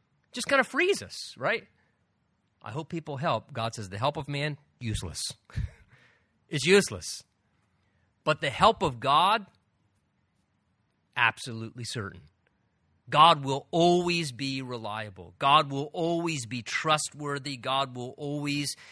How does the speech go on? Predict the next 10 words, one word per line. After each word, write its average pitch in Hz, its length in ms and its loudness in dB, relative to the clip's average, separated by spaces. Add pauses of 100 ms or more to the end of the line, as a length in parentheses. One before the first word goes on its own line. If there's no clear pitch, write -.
(140)
be 127 140 -4 (160)
steady 139 520 0
and 117 180 -8
stable. 123 600 -8
And 139 120 -8
man, 113 400 -6
what 170 260 2
a 165 80 0
wonderful 156 640 -6 (120)
thing 117 360 -4